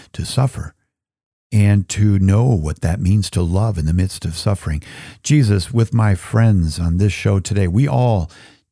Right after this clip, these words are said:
take what we are going through, whether it's physical or whether it is moral. And my friend, you know what it is, right? Just take that right now. We're gonna offer it up to the Lord. Lord, we take that right now, and by an act of our will, we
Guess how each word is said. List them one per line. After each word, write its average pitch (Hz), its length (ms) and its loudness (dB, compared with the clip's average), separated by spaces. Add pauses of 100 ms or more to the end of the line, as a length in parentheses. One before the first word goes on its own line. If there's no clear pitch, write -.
take 113 320 -2
what 104 220 -4
we 95 140 0
are 95 120 0
going 87 360 0
through, 82 220 -4
whether 87 280 -2
it's 82 140 -8
physical 120 680 -2 (680)
or 92 100 -2
whether 104 340 0
it 98 280 -4
is 92 420 -4 (340)
moral. 85 540 -6 (340)
And 82 100 -16
my 87 100 -4
friend, 92 280 0
you 98 120 2
know 95 120 2
what 92 220 -2
it 90 140 -2
is, 80 280 -2
right? 92 220 -4 (120)
Just - 260 -12
take - 260 -6
that - 180 -12
right 98 220 -4
now. 80 220 -6
We're 92 80 -4
gonna 95 160 0
offer 104 460 -2
it 110 100 0
up 104 140 -4
to 110 100 -8
the 107 80 -2
Lord. 90 280 -2 (300)
Lord, 110 220 2
we 104 160 2
take 123 340 -2
that 95 240 -4
right 110 240 -2
now, 85 260 0 (240)
and 104 200 2
by 101 140 2
an 95 140 2
act 104 280 -2
of 95 80 -2
our 110 160 0
will, 90 260 0
we 98 180 0